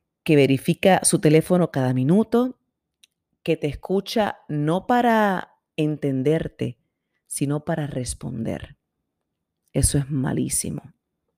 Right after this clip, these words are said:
No pierdas tu tiempo allí. Y número cinco, una persona que sabe poner límites para cuidar su espacio y cuidar lo suyo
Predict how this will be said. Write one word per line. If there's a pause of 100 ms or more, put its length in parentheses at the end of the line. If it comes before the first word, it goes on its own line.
(100)
No
pierdas
tu
tiempo
allí. (1080)
Y
número
cinco, (340)
una
persona
que
sabe
poner
límites
para
cuidar
su
espacio (380)
y
cuidar (560)
lo
suyo